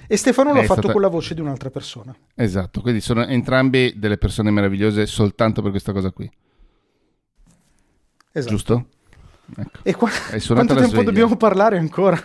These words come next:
Speaker 2: È suonata la
Speaker 1: <laughs> Ah,
Speaker 2: sveglia,
Speaker 1: ok,
Speaker 2: possiamo
Speaker 1: perfetto.
Speaker 2: andare a dormire. No, la cosa, la cosa
Speaker 1: No,
Speaker 2: divertente
Speaker 1: perché
Speaker 2: è che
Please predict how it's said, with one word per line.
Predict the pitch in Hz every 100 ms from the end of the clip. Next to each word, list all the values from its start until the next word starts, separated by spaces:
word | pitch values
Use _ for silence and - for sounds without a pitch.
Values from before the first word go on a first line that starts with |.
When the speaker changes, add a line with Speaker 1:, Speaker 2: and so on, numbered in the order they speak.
| -
Speaker 2:
È | 107
suonata | 107 127 139
la |
Speaker 1:
<laughs> | 135
Ah, |
Speaker 2:
sveglia, | 131 135 131
Speaker 1:
ok, |
Speaker 2:
possiamo | 127 117
Speaker 1:
perfetto. | - 127 131
Speaker 2:
andare | 127 131
a |
dormire. | 131 123 117 104 - 349 330
No, | 170
la | 160
cosa, | 170 165 196
la | 143
cosa | 175 175 190
Speaker 1:
No, | -
Speaker 2:
divertente | - 196 208 160
Speaker 1:
perché | 220
Speaker 2:
è | 123
che | - 117